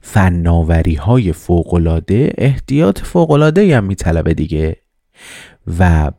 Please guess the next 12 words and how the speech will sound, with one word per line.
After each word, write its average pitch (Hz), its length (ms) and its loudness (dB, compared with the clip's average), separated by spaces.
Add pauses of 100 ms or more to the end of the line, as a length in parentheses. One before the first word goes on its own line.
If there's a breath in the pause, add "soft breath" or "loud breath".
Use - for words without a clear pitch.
(120)
برای 90 500 0
همین 175 800 -2
نمیشه 175 500 -2
ارزیابی 80 1000 -2
و 80 180 -2 (360 loud breath)
کنترل 95 800 0
مخاطرات 82 840 -2
و 85 40 -2
منافع 80 540 -2
کلونسازی 87 800 -4
ژنتیکی 92 560 -4
رو 90 420 -2